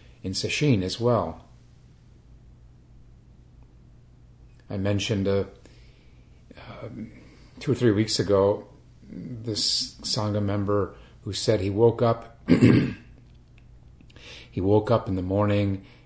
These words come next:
and in his first, very first thought, very s-, first two seconds of consciousness, still in bed, eyes closed,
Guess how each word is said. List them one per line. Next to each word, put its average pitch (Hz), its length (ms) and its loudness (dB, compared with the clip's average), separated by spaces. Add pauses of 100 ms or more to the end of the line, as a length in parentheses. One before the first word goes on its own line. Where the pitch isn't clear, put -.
and 95 180 -6
in 90 100 -6
his 92 180 -8
first, - 540 -2
very 127 400 0
first 117 540 -4
thought, 98 460 -4
very 117 180 0
s-, - 180 -8 (1500)
first - 480 -4
two 139 180 -2
seconds 107 560 -4
of 113 120 -6
consciousness, 95 640 -6
still 120 340 4
in 110 100 2
bed, 101 360 0
eyes 101 300 -2
closed, 92 520 -2